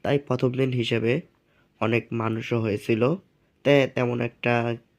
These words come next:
কেউ জানে বা জানে না, তাই এত একটা মানুষ হয়ও নাই। তাও অনেক মানুষ হয়েছে, দেখতে পারতেছেন ভিউয়ার্স। রাতের দৃশ্যগুলা ড্রোনের সুন্দর একটি হয়। তা আপনাদের কাছে রাতের দৃশ্যগুলো কেমন লাগছে,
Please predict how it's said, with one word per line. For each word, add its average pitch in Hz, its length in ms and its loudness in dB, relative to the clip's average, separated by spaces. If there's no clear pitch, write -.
কেউ 113 240 2
জানে 110 400 -4
বা 110 140 -4
জানে 110 320 -4
না, 120 220 -4
তাই 117 260 2
এত 113 220 -4
একটা 113 200 -4
মানুষ 113 360 -4
হয়ও 107 320 -2
নাই। - 200 -8
তাও 143 260 0
অনেক 123 480 -2
মানুষ 110 280 -6
হয়েছে, - 220 -10
দেখতে 107 320 -4
পারতেছেন 113 560 -4
ভিউয়ার্স। 117 500 -2
রাতের 127 440 0
দৃশ্যগুলা 120 720 -2
ড্রোনের 107 480 -4
সুন্দর 110 340 -4
একটি 107 240 -6
হয়। 113 320 -4
তা 95 80 -12
আপনাদের 135 420 -6
কাছে 139 320 -4
রাতের 110 340 -2
দৃশ্যগুলো 143 580 -2
কেমন 113 300 -4
লাগছে, 107 500 -4